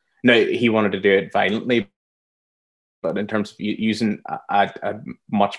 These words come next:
bigger nation, a much more wealthy nation to help improve the, the, the people, uh, improve the situation to the people he grew up around, which I think was great.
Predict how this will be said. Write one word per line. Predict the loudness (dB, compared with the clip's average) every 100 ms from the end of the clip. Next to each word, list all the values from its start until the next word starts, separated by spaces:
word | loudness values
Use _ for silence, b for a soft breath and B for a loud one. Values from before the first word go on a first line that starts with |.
| 2
bigger | 4 4 2
nation, | 0 -6 -2 0 0
a | 0
much | -2 -4
more | -4 -2 0 0 -2
wealthy | -2 -2 -2 -2
nation | -2 -4 -2 -4 -4 B B
to | 0
help | 4 4 2
improve | 0 0 2 0 -2
the, | -2 -2 0
the, | 2 2 0 -2 _ -12
the |
people, | -6 -6 -2 0 0 -4 _ _ 2
uh, |
improve | 2 4 2 0 -2
the | -8
situation | -6 -4 -4 -4
to | -12
the | -10
people | -10 -8
he | -10
grew | -8 -8
up | -6
around, | -6 -6 -8 -12 _ b b -2
which | 2
I | 2
think | 0
was | -6
great. | -8